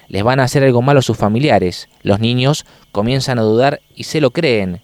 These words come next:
explicó. También hubo algunos casos en los que se gana la confianza para que le manden una foto y después los amenazan con que si no les envían más, van a hacer pública esa imagen. Una cosa es la multiplicidad de fenómenos que puede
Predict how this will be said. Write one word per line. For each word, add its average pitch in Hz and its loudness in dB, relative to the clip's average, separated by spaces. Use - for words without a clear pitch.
explicó. 110 -6
También 123 2
hubo 120 2
algunos 120 2
casos 139 -4
en 113 -2
los 110 -6
que 113 -8
se 104 -6
gana 131 -2
la 123 0
confianza 117 -2
para 135 -2
que 107 -6
le 107 -2
manden 123 -2
una 120 -2
foto 120 0
y - -8
después 131 -2
los 127 2
amenazan 131 -2
con 117 -2
que 107 -6
si 104 -6
no 151 0
les 127 -4
envían 120 -4
más, 113 -4
van 127 0
a 135 2
hacer 135 0
pública 139 0
esa 117 0
imagen. 87 -4
Una 117 -2
cosa 131 0
es 117 -2
la 110 0
multiplicidad 113 0
de 120 2
fenómenos 120 0
que 104 -6
puede 120 2